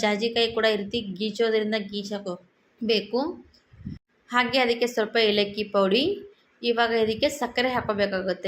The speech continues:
ನೋಡಿ ನಾನು ಎಂಟು ಗ್ಲಾಸಷ್ಟು ಮೈದಾ ಹಿಟ್ಟು ತೊಗೊಂಡಿದ್ದೀನಿ. ಅದಕ್ಕೆ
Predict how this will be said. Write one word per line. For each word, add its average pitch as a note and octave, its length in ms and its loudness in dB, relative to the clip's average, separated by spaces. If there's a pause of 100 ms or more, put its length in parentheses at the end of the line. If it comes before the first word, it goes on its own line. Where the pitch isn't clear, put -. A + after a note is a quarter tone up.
ನೋಡಿ G3+ 160 2 (100)
ನಾನು A3 200 -2 (220)
ಎಂಟು A#3+ 260 -2
ಗ್ಲಾಸಷ್ಟು G#3 580 -2 (120)
ಮೈದಾ G3+ 360 2
ಹಿಟ್ಟು A#3 260 0
ತೊಗೊಂಡಿದ್ದೀನಿ. G3+ 520 0 (560)
ಅದಕ್ಕೆ A#3 320 -2